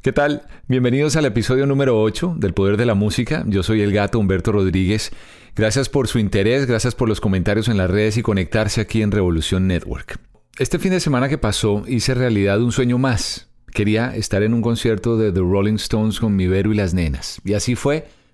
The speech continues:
lo logramos. Conseguimos entradas para el concierto que era el del cierre de la gira de No Filter, la gira No Filter, la que posiblemente, algunos especulan,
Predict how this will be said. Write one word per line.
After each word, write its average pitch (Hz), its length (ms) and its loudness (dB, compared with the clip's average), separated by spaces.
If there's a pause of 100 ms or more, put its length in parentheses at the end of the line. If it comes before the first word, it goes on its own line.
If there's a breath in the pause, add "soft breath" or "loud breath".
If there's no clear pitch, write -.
lo 107 300 2
logramos. 101 480 0
Conseguimos 95 460 -2
entradas 101 480 0
para 98 340 -2 (380 soft breath)
el 101 140 0
concierto 101 440 -2
que 131 80 -2
era 135 160 0
el 117 260 -2
del 98 260 0
cierre 120 360 -2
de 135 80 0
la 107 120 0
gira 104 400 -2 (480 soft breath)
de 95 240 0
No 107 220 0
Filter, 92 480 -2
la 76 100 -4
gira 98 200 0
No 107 140 0
Filter, 107 440 -2 (460 loud breath)
la 104 180 0
que 92 80 -2
posiblemente, 151 880 -2 (100)
algunos 110 360 0
especulan, 104 640 -2